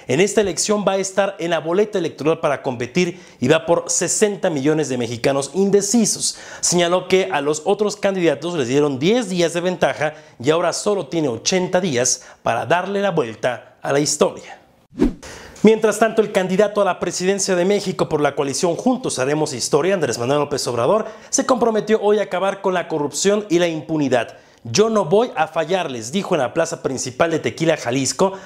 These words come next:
agregando que tiene tres principios que lo inspiran: no mentir, no robar y no traicionar al pueblo, asegurando que va a cumplir todos los compromisos,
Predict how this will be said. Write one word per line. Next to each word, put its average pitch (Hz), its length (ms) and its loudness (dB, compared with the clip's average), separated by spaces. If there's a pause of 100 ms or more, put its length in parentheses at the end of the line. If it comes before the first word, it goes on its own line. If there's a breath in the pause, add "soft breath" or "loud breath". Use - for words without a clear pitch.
(140)
agregando 185 640 0
que 185 100 -2
tiene 208 220 2
tres 214 260 0
principios 185 640 0
que 151 100 -4
lo 135 60 0
inspiran: 117 500 0 (220 loud breath)
no 170 160 4
mentir, 208 540 2
no 160 180 2
robar 185 420 0
y 160 100 -4
no 185 140 -2
traicionar 170 480 -2
al 151 200 -2
pueblo, 175 360 0 (240 loud breath)
asegurando 170 440 0
que 147 100 0
va 165 60 2
a 165 100 -6
cumplir 175 520 -4
todos 180 220 2
los 165 120 -4
compromisos, 175 720 0